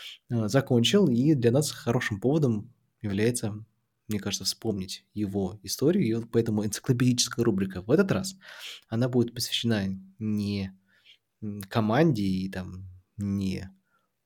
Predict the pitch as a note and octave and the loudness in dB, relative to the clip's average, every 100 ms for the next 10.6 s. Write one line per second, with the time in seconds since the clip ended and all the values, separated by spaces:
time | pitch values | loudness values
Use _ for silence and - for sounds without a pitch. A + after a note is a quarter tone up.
0 | - G#2+ G#2+ A#2+ E3+ F#3+ C#3+ - C#3 B2+ | -12 -8 0 4 6 6 4 0 0 2
1 | B2 A#2+ G#2+ A2+ A2 G2 - - B2+ B2 | 4 2 2 2 2 0 -6 -4 -2 0
2 | A#2 - - A2 B2+ A#2+ A#2 B2 C#3+ E3 | -2 -4 -4 2 4 4 6 6 6 6
3 | D3 B2 - - - - _ _ _ _ | 4 2 -8 -16 -20 -20 _ _ _ _
4 | _ G#2+ - A#2 A#2 G#2 G2 - A2+ A#2+ | _ -10 -2 -2 0 0 -2 0 0 0
5 | - A2+ F#2+ F#2 - - - - - A2 | 0 0 0 -4 -12 -20 -10 -8 -4 -2
6 | A2 C#3 - F#2+ F#2 - F#2+ F2+ A2 A2 | 0 2 2 -2 -4 -8 -12 -12 -14 -6
7 | - A2+ F#2+ G2+ G#2 B2 C3+ F#2+ G2+ - | 0 0 0 -6 -2 0 0 -2 -6 -2
8 | A#2 A2 A2+ A2 _ _ _ _ _ - | 0 2 0 -4 _ _ _ _ _ -6
9 | G#2 G#2+ G#2 G2 _ _ - A2 G2+ G2+ | -4 -2 -4 -6 _ _ -6 -4 -2 -6
10 | - G2 F#2+ G#2 F#2+ - | -6 -6 -8 -8 -8 -10